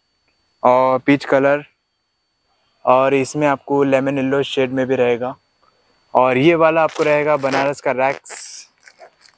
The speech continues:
ये आपको बनारस सिल्क का है, ये इलेवन हंड्रेड। अगर आप function party wear के लिए बोले तो ये साड़ी best है, और normal daily wear के लिए cotton कोटा best रहेगा, simple sober।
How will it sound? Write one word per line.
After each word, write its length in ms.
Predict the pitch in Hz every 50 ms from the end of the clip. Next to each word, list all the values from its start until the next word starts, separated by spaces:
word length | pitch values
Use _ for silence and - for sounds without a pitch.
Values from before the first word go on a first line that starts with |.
| _ - 127
ये 140 | 131 143
आपको 320 | 151 147 147 - - - 147
बनारस 380 | 135 139 139 139 143 147 143
सिल्क 240 | - - 139 135 131
का 100 | 151 143
है, 180 | 135 139 143 143
ये 80 | 143
इलेवन 300 | 143 135 135 131 131 135
हंड्रेड। 360 | 135 135 139 135 139 143 135 151
अगर 260 | 139 123 117 131 127
आप 100 | 127 127
function 420 | - - 127 123 120 - 143 143
party 280 | 131 - 123 123 127 135
wear 180 | 127 135 135
के 120 | 127 - 131
लिए 200 | 131 131 131 131
बोले 180 | 123 123 127
तो 140 | 123 - 139
ये 160 | 127 123 123
साड़ी 280 | 117 - 120 113 113 117
best 460 | 113 110 - 123 117 - - - -
है, 100 | 131 139 - _ _ _ _ _ _ _ _ _ _ _ _ _ _ _ - - - -
और 180 | 120 120 123
normal 400 | 123 135 143 147 147 151 165 160
daily 240 | 143 147 147 147 156
wear 180 | 147 156 151 147
के 140 | 139 - 151
लिए 300 | 147 147 147 151 151 143
cotton 360 | - 139 131 127 135 143 131
कोटा 280 | 139 139 131 143 135
best 320 | 131 127 135 135 - - 135
रहेगा, 320 | 131 127 127 131 143 165 - _ _
simple 400 | - - 143 139 131 135 139 143
sober। 380 | 131 - - 131 127 143 151 170